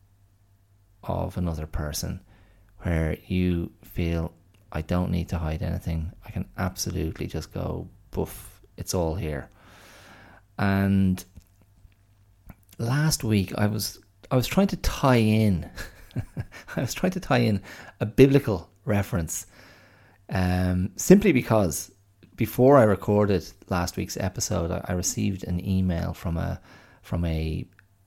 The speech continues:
uh, a blog that I subscribe to. The blog is called Interesting Literature. Interesting Literature. And basically they publish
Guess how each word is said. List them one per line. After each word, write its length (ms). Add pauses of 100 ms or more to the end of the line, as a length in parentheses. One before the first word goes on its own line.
(180)
uh, 300
a 60
blog 500 (360)
that 180
I 140
subscribe 640
to. 320
The 80
blog 400
is 120
called 440 (140)
Interesting 880 (260)
Literature. 840 (640)
Interesting 720 (260)
Literature. 720 (640)
And 580
basically 520
they 460 (300)
publish 480